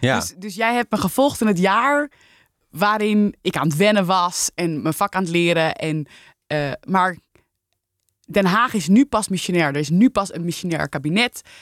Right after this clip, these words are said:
Speaker 2: missionaire ministers die problemen gaan aanpakken. En ik kan, en ik ga nu pas als Kamerlid, dat deed ik de he-, afgelopen periode de hele tijd al, maar de-, nu pas,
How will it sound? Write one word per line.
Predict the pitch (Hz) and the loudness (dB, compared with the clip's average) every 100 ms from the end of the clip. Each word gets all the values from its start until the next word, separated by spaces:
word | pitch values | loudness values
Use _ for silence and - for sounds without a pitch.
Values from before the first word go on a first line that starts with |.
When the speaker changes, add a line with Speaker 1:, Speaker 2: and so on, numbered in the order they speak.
| - - | -20 -4
Speaker 2:
missionaire | 170 - 175 160 | -2 0 0 2
ministers | 160 202 214 196 - | 2 2 0 -4 -8
die | |
problemen | 165 151 190 226 220 | -8 -2 0 0 -2
gaan | - 78 | -4 -4
aanpakken. | 170 165 160 - | -4 -4 -4 -2
En | 156 | -2
ik | 160 | -2
kan, | 156 147 - _ _ - | -2 -4 -8 _ _ -4
en | 175 | -2
ik | 175 | -2
ga | 160 | -2
nu | 170 208 | 0 0
pas | 180 185 - - _ _ _ - | 0 -2 -2 -6 _ _ _ -8
als | - | -6
Kamerlid, | 175 165 160 | -4 -2 -2
dat | 147 | 0
deed | 165 | 0
ik | 156 | 0
de | |
he-, | 151 - | -4 -6
afgelopen | 175 - 160 | -8 -4 -4
periode | 170 160 160 | -2 0 0
de | |
hele | 147 147 | -2 -2
tijd | 202 | -2
al, | 180 160 | -2 -4
maar | 208 | -2
de-, | 180 175 | -2 4
nu | 180 226 | 6 6
pas, | 285 220 - | 4 0 -4